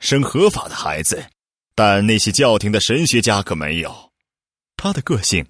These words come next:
总是那样突出。对于路德来说，他的情绪总会以各种各样的方式表达出来，拦都拦不住。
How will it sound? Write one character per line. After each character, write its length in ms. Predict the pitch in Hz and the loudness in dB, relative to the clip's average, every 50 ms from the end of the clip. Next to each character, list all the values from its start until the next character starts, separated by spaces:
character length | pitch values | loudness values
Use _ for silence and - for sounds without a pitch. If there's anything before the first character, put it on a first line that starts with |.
| _ _ | _ _
总 240 | - - 117 107 107 | 0 0 2 2 2
是 100 | - - | 0 0
那 120 | 175 185 | 0 0
样 160 | 139 101 - - | 0 -2 -4 -10
突 160 | - - 87 85 | -8 -4 -4 -4
出。 320 | - - - 92 101 - _ _ _ _ _ _ _ _ _ _ _ _ _ _ _ | -4 -2 -2 -2 -2 -4 _ _ _ _ _ _ _ _ _ _ _ _ _ _ _
对 100 | - 127 | 0 2
于 100 | 117 117 | 2 2
路 200 | 117 135 113 95 | 2 2 0 0
德 100 | - 80 | 0 -2
来 180 | 78 76 73 76 | -2 -2 -4 -4
说， 360 | 76 - 92 80 73 - _ _ _ _ _ _ _ | -4 -2 -2 -2 -4 -6 _ _ _ _ _ _ _
他 120 | - 143 | -2 0
的 100 | 123 113 | 2 2
情 280 | - - 101 95 101 107 | 2 0 0 0 0 0
绪 300 | - 107 95 82 - - _ | 0 0 0 0 -2 -4 _
总 180 | - 123 117 | 0 0 0
会 160 | 117 - 143 120 | 2 2 0 0
以 120 | 98 104 | 0 -2
各 240 | - - 214 180 123 | -2 0 2 2 2
种 200 | - 95 87 95 | 2 0 -2 -2
各 220 | - - 190 175 | -2 0 0 2
样 160 | 185 208 160 | 2 2 0
的 80 | 113 82 | -2 -4
方 260 | - - 85 85 85 85 | -2 0 0 0 0 -2
式 260 | - 101 82 - - _ _ | -2 -2 -2 -4 -6 _ _
表 260 | - 90 80 69 69 | -2 -2 0 0 -2
达 200 | 73 80 80 101 117 | -6 -8 -8 -6 -6
出 160 | - - 90 | -4 -4 -2
来， 260 | 78 73 71 - - _ _ _ _ _ _ _ | -4 -4 -8 -10 -16 _ _ _ _ _ _ _
拦 300 | 110 98 110 156 185 185 | 0 0 2 2 0 0
都 120 | 226 175 | 0 0
拦 200 | 104 82 73 73 | 0 0 -2 -2
不 100 | 76 80 | -6 -6
住。 240 | - - 80 69 | -4 -4 -6 -6